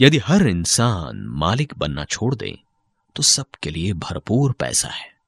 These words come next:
अपने विचारों का छोटापन, संकीर्णता दूर की जाए। थोड़े में खुश होने की जरूरत नहीं है। जब तुम कहते हो कि ये परिवार मेरा है,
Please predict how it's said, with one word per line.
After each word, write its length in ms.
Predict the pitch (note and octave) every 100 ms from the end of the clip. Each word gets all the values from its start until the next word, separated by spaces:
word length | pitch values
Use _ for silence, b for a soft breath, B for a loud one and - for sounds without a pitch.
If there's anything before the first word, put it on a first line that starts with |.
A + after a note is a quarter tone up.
| _ _ -
अपने 260 | F#2 D#2 D#2
विचारों 540 | D#2 - D2+ D#2 A#2
का 140 | A#2+
छोटापन, 720 | A2 - E2+ G#2 F#2 - - - _ _ -
संकीर्णता 1040 | - G2+ F2 - C3+ C3 G#2 - C#2 G1+ _ _ _ -
दूर 480 | D2 D#2+ B2+ E3 C3+
की 200 | - D2+
जाए। 380 | C2+ G1+ G1+ - _ _ _ -
थोड़े 340 | - D#3+ G3 G3
में 140 | F#3
खुश 320 | - - B2+
होने 360 | - F2 F2+ B2
की 140 | -
जरूरत 400 | B2+ B2 C3+ C#3+
नहीं 260 | A#2+ G#2+ D#3
है। 260 | F#2+ - - _ _ _ _ _ -
जब 200 | D3 F#3 -
तुम 120 | F#3
कहते 580 | C#3 - F2+ E2+ C#3+ B2+
हो 320 | D#2+ D2 C3
कि 140 | -
ये 200 | - D#2+
परिवार 580 | G2 D#2 D2+ D#2+ F#2+ F3+
मेरा 320 | F3+ C#3+ F#2
है, 320 | - - -